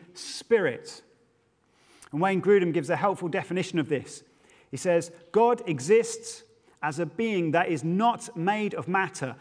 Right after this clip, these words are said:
So everything you know, everything you've experienced, everything we see around us, all of creation is matter. I know if you know physics, you'll know more about it than that, but, you know, it's a, it's a created thing. God's not like that. He has no parts or dimensions.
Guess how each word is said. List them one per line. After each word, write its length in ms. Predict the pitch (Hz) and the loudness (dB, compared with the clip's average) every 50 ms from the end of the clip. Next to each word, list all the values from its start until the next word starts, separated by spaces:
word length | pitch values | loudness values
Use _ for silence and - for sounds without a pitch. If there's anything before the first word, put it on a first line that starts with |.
| - _ | -18 _
So 220 | - - 170 175 170 | -4 -2 -2 -2 -2
everything 460 | - 254 269 254 269 269 - 269 233 226 | 0 0 2 2 2 0 2 2 4 4
you 180 | 226 226 233 | 4 4 4
know, 420 | 214 196 180 160 156 170 180 175 180 - - | 4 4 4 4 4 2 2 0 -2 -6 -4
everything 420 | - 233 262 262 277 277 269 247 233 | 0 2 2 2 2 0 0 0 0
you've 180 | 226 226 202 | 2 0 0
experienced, 680 | 220 208 - - - - 190 180 165 151 156 160 156 - - | -2 -4 -6 -8 -2 0 2 2 2 2 0 -2 -4 -8 -4
everything 440 | 226 247 262 262 254 254 254 233 220 | -2 0 0 0 0 -2 0 0 2
we 120 | 214 214 | 2 0
see 200 | - - 214 214 | 0 0 0 0
around 240 | 202 185 175 165 156 | 2 2 2 2 0
us, 120 | 147 151 - | -2 -2 2
all 220 | - 208 226 240 240 | 4 6 6 6 6
of 100 | 233 - | 4 0
creation 540 | - 208 208 196 190 - - 180 180 180 - - - - _ | 2 2 4 4 2 0 0 -2 -2 -4 -6 -10 -20 -12 _
is 220 | - 165 170 151 131 | 2 2 2 2 4
matter. 460 | 180 180 175 - - - 135 139 139 - - - - | 2 2 2 0 0 -4 -6 -6 -8 -16 -20 -16 -8
I 40 | - | -4
know 80 | 165 196 | -2 -2
if 100 | 190 - | -2 0
you 60 | 190 | 0
know 140 | 180 175 170 | 2 2 2
physics, 360 | 170 170 147 147 165 143 - | 2 0 -2 -2 -4 -4 -2
you'll 100 | 165 156 | 0 0
know 120 | 156 151 | 2 2
more 240 | 147 160 165 175 180 | 2 2 2 2 2
about 320 | 170 147 160 160 156 156 156 | 2 2 2 2 2 0 -2
it 20 | |
than 60 | 147 147 | -2 -2
that, 160 | 143 131 120 | -2 -2 -2
but, 160 | 139 147 143 - 131 | -2 -6 -6 -6 -6
you 100 | 143 143 | -4 -4
know, 60 | 131 - - - - _ _ _ - | -4 -6 -12 -20 -20 _ _ _ -12
it's 140 | - - - | -10 -4 -4
a, 160 | 220 214 196 | -4 -2 -2
it's 140 | 180 - - | -4 -4 -4
a 40 | 156 | -6
created 520 | - - 170 180 202 208 - - 185 156 | -4 0 0 2 2 2 0 -2 -6 -8
thing. 280 | - - 185 143 120 - - - - | -4 -4 -4 -4 -4 -6 -12 -8 -2
God's 240 | - 160 151 - | 0 0 0 2
not 160 | 170 165 170 180 | 0 -2 0 2
like 240 | 190 196 196 - - | 0 0 -2 -2 -12
that. 180 | 131 113 113 _ _ _ _ _ _ _ _ _ _ _ _ _ _ _ _ _ _ | -14 -14 -14 _ _ _ _ _ _ _ _ _ _ _ _ _ _ _ _ _ _
He 100 | - 156 151 | -8 -4 -2
has 220 | 165 175 170 - | 0 0 0 0
no 180 | 170 160 165 165 | 0 0 0 0
parts 680 | 160 160 - 202 202 208 220 - - - - - - - _ _ _ _ _ | -2 -4 0 2 4 4 4 2 -4 -14 -16 -16 -18 -20 _ _ _ _ _
or 140 | - 147 143 | -6 -6 -2
dimensions. 880 | 131 165 156 156 170 185 185 185 180 - 135 113 101 - - - - | 0 2 2 2 2 0 -2 -2 -4 -12 -14 -14 -16 -18 -20 -20 -20